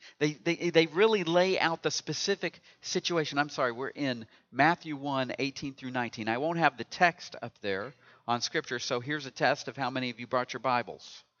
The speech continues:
Let's, we'll hear those flipping, and that's a good thing. Matthew one, verses eighteen through nineteen lay out the specific situation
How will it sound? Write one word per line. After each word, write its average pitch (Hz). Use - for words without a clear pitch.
Let's, -
we'll 113
hear 135
those 131
flipping, 127
and 92
that's 107
a 110
good 120
thing. 98
Matthew 151
one, 127
verses 139
eighteen 160
through 147
nineteen 135
lay 151
out 160
the 151
specific -
situation 165